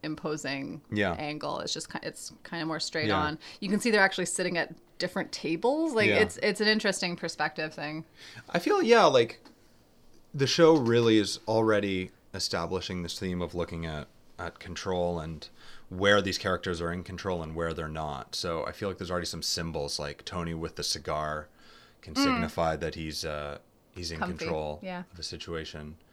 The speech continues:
Speaker 2: um, or maybe trying to be in control or asserting that. Um,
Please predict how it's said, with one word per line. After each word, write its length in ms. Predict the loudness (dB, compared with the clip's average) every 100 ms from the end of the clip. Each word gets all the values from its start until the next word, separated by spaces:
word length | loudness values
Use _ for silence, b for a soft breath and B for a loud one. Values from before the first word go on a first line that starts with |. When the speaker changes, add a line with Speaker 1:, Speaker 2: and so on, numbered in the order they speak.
| b b b b b -8
Speaker 2:
um, 560 | -6 -4 -6 -10 -14 -16 _ _ _ _ _ _ _ _ -12
or 80 | -10
maybe 200 | -10 -12
trying 400 | -12 -10 -8 -10
to 100 | -12
be 140 | -10
in 140 | -12 -12
control 540 | -14 -6 -6 -6 -8 _ -12
or 200 | -10 -10 -14 _ _ -18
asserting 400 | -12 -10 -10 -10
that. 240 | -12 -12 -14 _ b b b b -10
Um, 360 | -8 -8 -10